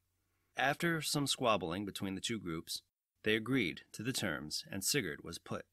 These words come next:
into Folke's care. Over the next four years, Alfred sent letters under the guise of the Poor Fellow Soldier of Christ that led Eivor to remove the order's influence within the cities of London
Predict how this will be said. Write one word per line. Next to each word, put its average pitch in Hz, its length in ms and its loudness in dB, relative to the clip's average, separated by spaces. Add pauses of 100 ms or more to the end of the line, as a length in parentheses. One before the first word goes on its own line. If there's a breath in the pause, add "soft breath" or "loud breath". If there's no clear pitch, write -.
into - 140 -8
Folke's - 480 -8
care. - 340 -4 (840)
Over 156 140 8
the 151 100 8
next 143 260 4
four 165 260 2
years, 101 440 -2 (320)
Alfred 113 320 2
sent 107 240 -2
letters 110 480 -4
under 104 240 -4
the 104 140 -8
guise 82 420 0
of 95 100 -8
the 87 60 -8
Poor 101 300 -2
Fellow 85 380 -4
Soldier 92 480 -4
of 123 100 -8
Christ - 460 -6 (420)
that - 120 0
led 107 280 0
Eivor 95 440 -2
to - 120 -2
remove 92 320 -4
the 95 120 -4
order's 101 420 -2
influence 90 560 -6
within 87 260 -6
the 85 60 -8
cities 98 380 -4
of 78 120 -12
London 135 420 0